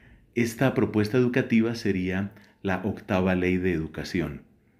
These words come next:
Eh, eso supone, si hacemos las cuentas desde mil novecientos setenta y ocho hasta dos mil veinte,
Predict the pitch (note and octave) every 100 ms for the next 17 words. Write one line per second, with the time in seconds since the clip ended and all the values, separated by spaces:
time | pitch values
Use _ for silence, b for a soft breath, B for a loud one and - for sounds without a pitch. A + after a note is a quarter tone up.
0 | b b b b b _ _ - F#2+ F2
1 | - G2+ A#2+ A#2+ - A2+ G#2 A2+ - -
2 | b b b - F#2 F2+ F#2+ F#2 F#2+ G2
3 | E2 - A#2 G#2 F2 D#2+ E2 E2 E2 D#2+
4 | D#2 D2+ - F2 F2 G2 G2 - E2+ E2+
5 | F#2 A2 G#2 - D2+ D2+ - D2+ D2 F#2
6 | G2+ G#2 G2+ F#2 G#2